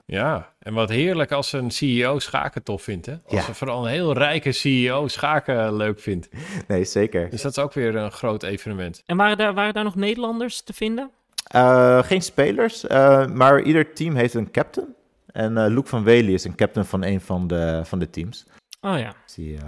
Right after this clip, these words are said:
Speaker 2: die is, die, die is daar gewoon lekker, eh, geld aan het, eh, halen in, eh, in Dubai, waar
Speaker 1: Nou,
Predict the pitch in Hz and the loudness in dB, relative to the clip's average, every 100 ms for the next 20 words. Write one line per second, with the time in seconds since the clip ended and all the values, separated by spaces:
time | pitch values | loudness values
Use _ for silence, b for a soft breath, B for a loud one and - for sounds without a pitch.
0 | 78 80 _ - 139 - 101 95 95 73 | -14 -16 _ -6 -6 -8 -10 -8 -6 -8
1 | - 76 76 80 78 76 76 90 82 82 | -8 -10 -10 -12 -14 -14 -12 -10 -10 -12
2 | 80 82 - 82 82 82 _ - 90 82 | -14 -16 -16 -14 -16 -20 _ -8 -6 -6
3 | 80 80 82 82 92 110 90 87 117 - | -8 -10 -10 -8 -6 -4 -2 -2 -4 -8
4 | 113 98 | 0 2